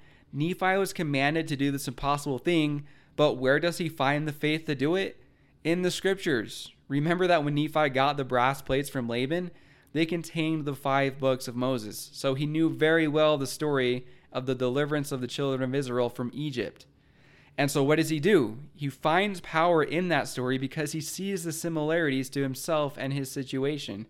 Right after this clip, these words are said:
He learned that Moses was able to do all these impossible things that, quite frankly, didn't make any sense. But it wasn't really Moses that did them. It was God. And so he asks, "If God can accomplish those impossible things through Moses,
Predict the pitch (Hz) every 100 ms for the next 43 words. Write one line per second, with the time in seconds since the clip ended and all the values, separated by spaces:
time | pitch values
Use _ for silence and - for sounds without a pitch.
0 | - - - _ - _ - 151 143 196
1 | 208 175 151 156 190 185 151 143 139 180
2 | 185 156 143 170 175 170 156 135 - 170
3 | 175 170 170 151 175 180 139 117 - 151
4 | 165 131 165 175 151 147 143 - - -
5 | 151 165 151 160 160 151 143 - 190 120
6 | - - - _ - - _ - 170 -
7 | 147 143 175 180 147 156 170 147 143 170
8 | 156 143 147 131 160 151 113 107 - 135
9 | 143 143 - - 180 139 107 117 - 127
10 | 156 143 147 151 170 160 - - - _
11 | 143 143 143 156 185 185 196 156 - 156
12 | 175 160 156 135 127 - 151 160 165 147
13 | - 143 170 165 - 139 127 117 117 139
14 | 196 202 -